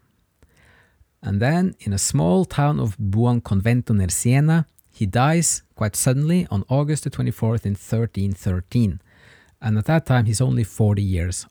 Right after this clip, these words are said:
old. So that is kind of those, that this, uh, th-, three, four years of descent into Italy and Dante's shining hope that he will get back to his beloved Florence and that peace will come.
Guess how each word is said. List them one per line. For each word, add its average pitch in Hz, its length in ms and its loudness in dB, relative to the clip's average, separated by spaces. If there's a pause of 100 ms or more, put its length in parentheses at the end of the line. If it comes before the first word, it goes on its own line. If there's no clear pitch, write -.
old. 104 360 0 (1400)
So - 160 -16
that 135 160 4
is 151 100 0
kind 139 140 2
of 117 60 0
those, 117 360 2
that 117 280 -2
this, 113 280 0
uh, 101 220 0
th-, - 380 -18 (160)
three, 143 360 2
four 139 240 2
years 131 360 2
of 117 160 -4
descent - 640 0
into 117 420 -2 (540)
Italy 165 500 2
and 113 180 2
Dante's 117 520 0
shining 131 420 -4
hope 110 400 -4
that 101 200 -4
he 101 60 -2
will 98 140 -2
get 92 220 -4 (100)
back 104 300 -4 (180)
to 90 240 -4 (500)
his - 420 -8
beloved 135 380 2
Florence 117 560 2
and 101 120 0
that 92 200 -6
peace 113 480 -2
will 95 80 -6
come. 90 360 -2